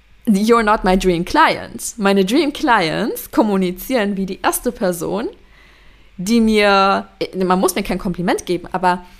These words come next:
die ein natürliches Verständnis dafür haben, dass wenn sie zu einem Dienstleister gehen, dort eine Dienstleistung beanspruchen, wenn das eine persönliche Frage ist.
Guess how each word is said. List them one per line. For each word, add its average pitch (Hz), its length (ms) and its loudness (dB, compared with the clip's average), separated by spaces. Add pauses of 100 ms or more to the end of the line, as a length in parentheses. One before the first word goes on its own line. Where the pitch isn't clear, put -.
(580)
die 196 400 -6
ein 220 160 -2
natürliches 330 760 -2
Verständnis 202 840 -4
dafür 175 360 -6
haben, 170 360 -2
dass 214 240 -4
wenn 226 160 0
sie 226 100 -6
zu - 260 -6
einem 202 440 -4
Dienstleister 175 1000 -4
gehen, 156 520 -12 (360)
dort 180 720 2
eine 226 260 0
Dienstleistung 190 960 -4
beanspruchen, 185 1080 -4
wenn 175 200 -2
das 180 280 -6
eine 165 220 -6
persönliche 160 600 -6
Frage 285 340 0
ist. - 260 -12